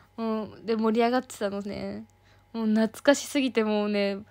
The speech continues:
ハゲ、ハゲそう。<laughs> ハゲそうになっ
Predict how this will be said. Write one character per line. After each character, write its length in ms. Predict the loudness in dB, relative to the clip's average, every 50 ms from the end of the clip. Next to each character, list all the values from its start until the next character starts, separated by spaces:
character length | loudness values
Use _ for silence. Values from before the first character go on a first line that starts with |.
| -20 -20 -10
ハ 160 | -4 -2 0
ゲ、 240 | 2 2 2 0 0 -6 -14
ハ 160 | -10 -4 0
ゲ 140 | 2 0 2
そ 240 | 0 -2 -4 -4 -4
う。 120 | -6 -10 _ _ _ _ -18
<laughs> 720 | -16 -14 -12 -8 -6 0 2 4 4 4 2 -2 -6 -8 -10 _ _ _ _ _ _ _ _ _ _ _ _ _ _ _ _ _ _ _ _ _ _ _ _ _ _ _ _ _ _ -14 -8 -6 -4 -4 -4 -4 -6 -8 -4
ハ 160 | 0 2 2 4
ゲ 160 | 4 2 2
そ 240 | 2 4 4 4 4
う 40 |
に 140 | 4 2 2
な 140 | 0 0 -2
っ 60 | -4